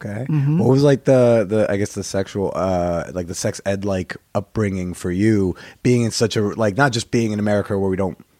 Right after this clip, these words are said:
Speaker 1: teach
Speaker 2: Mm-hmm.
Speaker 1: it, but being in a religious upbringing?
Speaker 2: Oh, don't do it.
Speaker 1: Don't do
Speaker 2: Don't
Speaker 1: it.
Speaker 2: do it. You do it, you get pregnant.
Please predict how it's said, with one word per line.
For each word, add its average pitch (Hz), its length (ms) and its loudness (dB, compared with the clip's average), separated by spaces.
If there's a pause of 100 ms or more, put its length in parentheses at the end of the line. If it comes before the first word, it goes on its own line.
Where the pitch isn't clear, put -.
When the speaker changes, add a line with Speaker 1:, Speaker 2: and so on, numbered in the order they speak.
(120)
Speaker 1:
teach 156 160 4
Speaker 2:
Mm-hmm. 156 160 2
Speaker 1:
it, 92 120 -2
but 95 200 0 (500)
being 123 200 4
in 110 100 -2
a 98 80 -2
religious 101 520 -2
upbringing? 85 540 -2 (360)
Speaker 2:
Oh, 185 140 4
don't 165 260 2
do 151 200 2
it. 165 160 -2 (400)
Speaker 1:
Don't 90 220 -12
do 98 120 -2
Speaker 2:
Don't 175 120 6
Speaker 1:
it. 175 80 0
Speaker 2:
do 175 80 4
it. 180 120 2
You 170 60 0
do 160 140 0
it, 165 120 -2
you 170 60 -6
get 156 240 -4
pregnant. 170 720 0